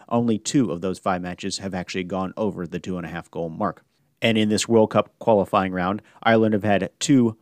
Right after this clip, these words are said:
home matches. Uh, both of those went under. They've only averaged one point five total goals per match. And I don't see Ireland playing much of a different way in this match. Now, the only thing that worries me about this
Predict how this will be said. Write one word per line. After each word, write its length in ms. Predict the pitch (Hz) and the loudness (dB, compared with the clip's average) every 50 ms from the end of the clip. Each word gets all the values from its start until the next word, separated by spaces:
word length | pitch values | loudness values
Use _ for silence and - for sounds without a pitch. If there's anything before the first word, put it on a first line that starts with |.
| _ _ | _ _
home 280 | - 117 113 101 98 | 0 0 2 2 0
matches. 420 | 95 92 92 90 - 104 110 107 - _ _ _ _ - _ _ | -2 -4 -4 -2 -2 -4 -4 -4 -8 _ _ _ _ -20 _ _
Uh, 200 | - 101 98 95 | 0 2 2 2
both 280 | 92 90 120 120 - - | 2 4 4 4 4 2
of 60 | 113 | 2
those 240 | 107 104 101 95 107 - - | 4 4 4 2 0 -8 -10
went 280 | 98 101 101 104 - _ _ _ - | -6 -4 -4 -4 -4 _ _ _ -8
under. 280 | 110 110 90 73 69 | -8 -8 -8 -8 -10
They've 200 | 78 98 95 90 | -8 -8 -6 -4
only 260 | 101 101 101 98 92 85 | -4 -2 -2 -2 -2 -2
averaged 340 | 95 95 87 92 87 - | -4 -4 -4 -6 -8 -8
one 300 | 95 101 107 110 110 107 | -8 -2 0 0 0 0
point 260 | - - 117 107 - - | -2 -2 -4 -4 -4 -2
five 320 | - 104 98 98 87 - | 0 2 2 2 0 -4
total 260 | - - 117 110 107 | -2 0 2 2 2
goals 340 | 101 90 92 90 92 95 - _ _ _ _ _ - | 0 0 0 0 0 -2 -4 _ _ _ _ _ -2
per 180 | - 101 95 | 0 0 0
match. 560 | 87 90 90 90 92 92 82 - - - - _ _ _ _ _ - | 0 -2 -8 -8 -6 -6 -6 -6 -8 -12 -14 _ _ _ _ _ 0
And 220 | 110 110 104 95 | 0 2 2 2
I 60 | 98 | 2
don't 220 | 98 110 113 117 - | 2 0 0 0 0
see 180 | - 117 - | -2 -2 0
Ireland 380 | - 104 104 101 101 101 101 - | 2 2 2 2 2 -2 -4 -2
playing 320 | - 104 98 98 98 - - | -2 0 0 0 -2 -6 -8
much 300 | - 104 101 101 - 98 | -4 -2 -2 -2 -2 -2
of 100 | 95 95 | -4 -2
a 40 | |
different 340 | 87 98 95 - 98 80 69 | -2 -2 -4 -6 -6 -10 -6
way 260 | 90 90 85 85 82 _ _ - | -4 -2 -2 -2 -4 _ _ -12
in 280 | 92 92 90 90 85 | -10 -8 -8 -8 -6
this 260 | 80 85 82 - - - | -6 -6 -6 -6 -6 -4
match. 300 | 90 82 71 - - _ - _ - | -4 -4 -2 -4 -6 _ -10 _ 0
Now, 80 | 113 110 | 2 4
the 100 | 113 120 | 4 6
only 140 | 131 135 123 | 6 4 4
thing 160 | 151 147 131 | 4 2 2
that 140 | 117 92 - | 2 2 2
worries 300 | 139 156 156 131 101 98 | 2 4 4 4 2 2
me 80 | 92 | -2
about 260 | 90 87 90 87 87 | -2 0 0 0 0
this 180 | - 98 95 - | 0 -4 -6 -6